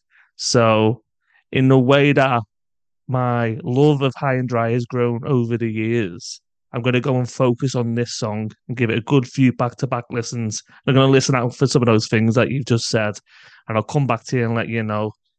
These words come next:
if it, if it, if it blossoms. Um, 'cause I don't know, if you, if you're saying it, I'm thinking you might have a point. I don't wanna give you too much respect, but, you know,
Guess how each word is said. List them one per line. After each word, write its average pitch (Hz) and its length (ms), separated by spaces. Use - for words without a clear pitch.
if 107 140
it, 110 140
if 120 160
it, - 80
if 117 140
it 113 160
blossoms. 117 720
Um, 104 360
'cause 104 300
I 143 100
don't 131 180
know, 123 160
if 127 100
you, 151 100
if 131 140
you're 175 160
saying 156 320
it, - 0
I'm 135 160
thinking 147 220
you 135 40
might 143 200
have 127 100
a 120 80
point. 131 320
I 131 60
don't 175 120
wanna 196 100
give 160 100
you 151 60
too 147 220
much 135 160
respect, - 500
but, 123 160
you 135 60
know, 120 240